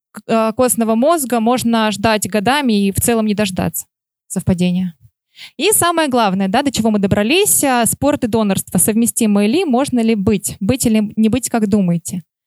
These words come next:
Конечно же, да. <laughs> Сейчас расскажем. А,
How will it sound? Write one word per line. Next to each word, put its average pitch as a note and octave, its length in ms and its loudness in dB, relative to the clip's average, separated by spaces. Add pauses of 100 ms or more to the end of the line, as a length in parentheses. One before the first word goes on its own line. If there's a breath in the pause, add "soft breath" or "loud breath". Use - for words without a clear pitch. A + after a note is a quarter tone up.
(200)
Конечно A#3+ 460 0
же, A3+ 140 0
да. F#3 260 0 (140)
<laughs> - 580 -6
Сейчас A#3+ 240 0
расскажем. G3+ 640 0 (720 soft breath)
А, G#3+ 380 0